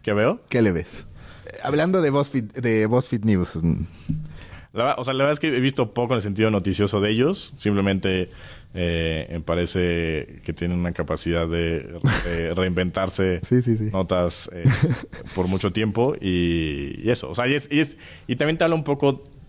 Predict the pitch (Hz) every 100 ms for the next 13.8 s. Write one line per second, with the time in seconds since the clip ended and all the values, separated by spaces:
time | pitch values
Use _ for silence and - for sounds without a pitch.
0 | - - 104 110 - - - 101 101 -
1 | 120 123 117 107 87 - 107 104 101 104
2 | 101 95 80 85 92 85 80 87 78 -
3 | - 127 - - - 110 127 123 120 107
4 | 101 95 104 117 101 104 95 90 95 76
5 | 92 92 69 62 98 - 92 - 113 107
6 | 104 101 101 95 - - - - - 95
7 | 120 110 98 98 98 98 - 95 - -
8 | 107 92 80 82 85 85 85 92 92 -
9 | 98 95 95 92 90 87 82 - 95 92
10 | 92 92 95 95 92 - 87 80 95 98
11 | 104 90 82 85 85 82 65 87 85 -
12 | 90 - 80 82 82 78 78 78 - 80
13 | 87 - 90 117 151 180 147